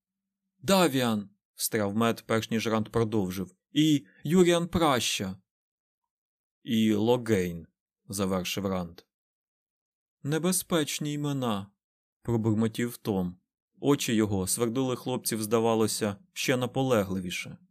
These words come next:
ніж раніше. "Майже такі небезпечні, як і те перше. Тепер усі вони вже мертві.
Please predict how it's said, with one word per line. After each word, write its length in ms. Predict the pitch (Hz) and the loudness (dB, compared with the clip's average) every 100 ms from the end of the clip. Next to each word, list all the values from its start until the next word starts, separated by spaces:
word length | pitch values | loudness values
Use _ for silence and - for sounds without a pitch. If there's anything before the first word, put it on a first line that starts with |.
| _ - | _ -2
ніж 240 | 107 107 | 0 2
раніше. 560 | 113 117 98 85 - _ _ _ _ _ _ _ _ _ | 0 0 -2 -4 -12 _ _ _ _ _ _ _ _ _
"Майже 460 | 151 180 175 165 165 | 0 2 2 2 2
такі 300 | 170 170 170 | 0 0 -2
небезпечні, 880 | 165 165 165 - 180 170 - 151 139 _ - | 2 0 0 2 2 2 -2 -2 -4 _ 0
як 240 | 156 156 | 0 2
і 60 | 170 | -4
те 380 | - 165 139 - _ | 0 0 0 -6 _
перше. 600 | 165 147 107 - - 113 _ _ _ _ _ _ _ _ | 0 0 0 -6 -10 -12 _ _ _ _ _ _ _ _
Тепер 380 | 175 170 185 165 | -2 2 2 4
усі 300 | 180 - 196 | 2 2 2
вони 240 | 143 131 | 2 0
вже 220 | 120 117 156 | -2 0 2
мертві. 600 | 170 120 - - 98 | 2 0 -4 -10 -10